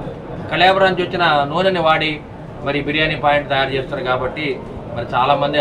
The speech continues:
ఆరోగ్యాలు పాడైపోయే పరిస్థితి వాడు ఉంది. కాబట్టి ఎక్కడైతే తిరుపతి దేవస్థానంలో తీగ లాగితే దొంకంత కదిలినట్టు రాష్ట్రం మొత్తం కూడా ఎక్కడైతే హోటల్స్ ఉన్నాయో, బిర్యానీ పాయింట్లు ఉన్నాయో వాటి మీద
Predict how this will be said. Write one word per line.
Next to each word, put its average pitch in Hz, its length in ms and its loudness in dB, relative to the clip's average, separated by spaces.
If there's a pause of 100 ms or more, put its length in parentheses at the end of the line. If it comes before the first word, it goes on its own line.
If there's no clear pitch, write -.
ఆరోగ్యాలు 139 400 0
పాడైపోయే 127 420 0
పరిస్థితి 135 340 -6
వాడు 120 160 0
ఉంది. 127 160 -6
కాబట్టి 127 320 -4 (640)
ఎక్కడైతే 160 340 -2 (100)
తిరుపతి 156 380 -4
దేవస్థానంలో 160 600 0 (1200)
తీగ 170 240 0
లాగితే 160 340 0
దొంకంత 151 300 -4 (100)
కదిలినట్టు 151 460 0 (240)
రాష్ట్రం 139 340 0
మొత్తం 143 280 -6
కూడా 147 160 2 (640)
ఎక్కడైతే 147 320 -2 (100)
హోటల్స్ 147 400 0
ఉన్నాయో, 147 260 2 (120)
బిర్యానీ 151 400 0
పాయింట్లు 143 280 0
ఉన్నాయో 135 220 -2
వాటి 131 220 -2
మీద 135 100 -4